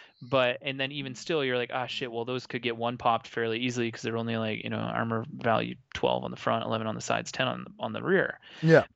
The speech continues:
Speaker 1: But now you've got a mobile platform that can do that, and you're gonna be able to do a lot more things strategically. You can command the battlefield, you can pull aggro away, you know, y-, you
Speaker 2: Oh,
Speaker 1: can,
Speaker 2: yeah.
Speaker 1: you can move it around. It gives you a little more flexibility, but on paper,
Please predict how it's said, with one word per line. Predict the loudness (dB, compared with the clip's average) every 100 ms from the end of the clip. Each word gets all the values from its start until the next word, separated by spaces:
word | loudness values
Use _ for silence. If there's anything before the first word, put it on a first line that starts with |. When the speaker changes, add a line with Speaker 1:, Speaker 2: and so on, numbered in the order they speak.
| _ _ -4
Speaker 1:
But | -2
now | 2 4 4
you've | 0 -2
got | -2
a | -2
mobile | -6 -2 0 2 0 0 -4
platform | -6 -6 -6 -10 -10
that | -10 -10
can | -8
do | -4 0
that, | 0 0 -2 _ _ _ _ _ -4
and | 0 2 0 -4 -10 -16
you're | -8 -4
gonna | -2 0
be | 0
able | 0
to | -2
do | -2 -2
a |
lot | 4 6 6 4
more | -2 -2
things | -2 -4 -4
strategically. | -6 -8 -4 -4 -4 -2 -2
You | -2 -4
can | -12
command | -4 0 0
the | 0
battlefield, | 0 0 -2 -2 0 0 -4 -14 -12 -8
you | -6
can | -4
pull | 2 4
aggro | 6 4 2 0 0
away, | 0 2 2 0 -4 -12 -20 -20 -10
you | -4
know, | -4
y-, | -4
you | -6 -8 4
Speaker 2:
Oh, | 10 10
Speaker 1:
can, | 8
Speaker 2:
yeah. | 4 -4 _ _
Speaker 1:
you | -4 0
can | 0
move | 2 4 6
it | 4
around. | 2 2 2 0
It |
gives | -2 -4
you | -2
a | -2
little | -2 -2
more | -2
flexibility, | 0 0 0 0 2 4 2
but | 2 0 2
on | -2 -2
paper, | 0 0 0 0 0 -4